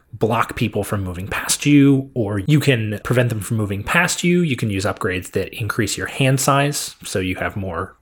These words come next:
options to consider when you're laying down tiles. And you also have upgrades that basically act as a toll booth. Anyone who wants to pass you has to actually pay you resources. So upgrades are very powerful. They can change a lot of how the game is played, which is why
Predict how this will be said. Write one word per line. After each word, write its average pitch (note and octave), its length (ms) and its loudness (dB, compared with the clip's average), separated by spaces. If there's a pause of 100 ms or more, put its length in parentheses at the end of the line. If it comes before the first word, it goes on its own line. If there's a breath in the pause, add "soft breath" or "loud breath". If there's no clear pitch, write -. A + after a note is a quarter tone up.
(120)
options G#2+ 440 0
to A#2 100 0
consider A#2+ 340 2
when A#2 140 0
you're F2 100 -4
laying F2+ 220 -4
down E2 180 -4
tiles. D3 560 4 (420 loud breath)
And C#3+ 140 6
you D3+ 100 8
also D#3 240 6
have C3+ 140 4
upgrades A#2 460 4
that G#2 280 4
basically A#2 360 2
act A2 180 -2
as A#2 140 2
a A#2+ 40 0
toll F3+ 180 6
booth. - 240 -8
Anyone G#2 280 -2
who G#2+ 100 -2
wants G2 220 -2
to A2 80 -4
pass - 260 -8
you F2+ 180 -4
has - 300 -2
to F2 100 -4
actually F#2+ 580 -6 (220)
pay - 140 0
you G2+ 360 -2
resources. - 600 0
So G#2+ 360 2 (320 loud breath)
upgrades D#3 320 4
are D3+ 60 6
very C#3 160 6
powerful. F3+ 420 2
They C3 160 4
can G#2+ 140 -4
change A2 520 -2
a A2+ 40 -2
lot G#2 220 -2
of G#2 80 -2
how A2 300 -2
the G2+ 120 -4
game G2+ 200 -6
is F2+ 100 -8
played, D#3 360 2 (380 loud breath)
which B2 180 4
is G#2 120 2
why G2+ 560 -2